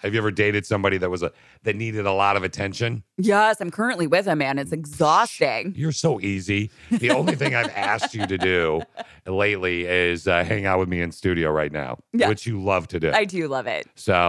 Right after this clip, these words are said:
Speaker 1: uh, okay, so, like, s-, but seriously, like, the, have you ever dated the
Speaker 2: Yes.
Speaker 1: Yeah.
Speaker 2: Yeah, that is
Speaker 1: Like,
Speaker 2: ridiculous.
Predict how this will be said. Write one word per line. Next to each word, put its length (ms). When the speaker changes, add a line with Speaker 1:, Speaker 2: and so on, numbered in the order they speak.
Speaker 1:
uh, 380
okay, 280
so, 200
like, 160
s-, 300
but 160
seriously, 420
like, 220
the, 80
have 140
you 60
ever 120
dated 320
the 180
Speaker 2:
Yes. 300
Speaker 1:
Yeah. 300
Speaker 2:
Yeah, 300
that 160
is 80
Speaker 1:
Like, 160
Speaker 2:
ridiculous. 560